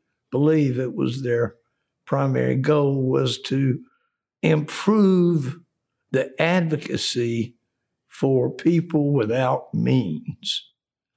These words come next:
And back then, minimum limits, uh, were like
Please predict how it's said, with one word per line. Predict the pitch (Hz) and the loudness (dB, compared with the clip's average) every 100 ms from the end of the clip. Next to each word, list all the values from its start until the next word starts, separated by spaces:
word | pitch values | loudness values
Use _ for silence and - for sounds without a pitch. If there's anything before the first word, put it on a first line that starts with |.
| _ | _
And | 165 165 | 0 0
back | 220 254 190 | 0 -2 -2
then, | 277 302 196 - - - _ _ _ _ _ - | 0 2 0 -4 -8 -14 _ _ _ _ _ -2
minimum | 151 226 226 139 135 | 2 4 4 2 0
limits, | 127 185 202 120 - - - | 0 2 0 -2 -6 -8 -6
uh, | 117 110 - _ | -6 -6 -10 _
were | - 127 | -2 -2
like | 120 120 - | 0 -2 -4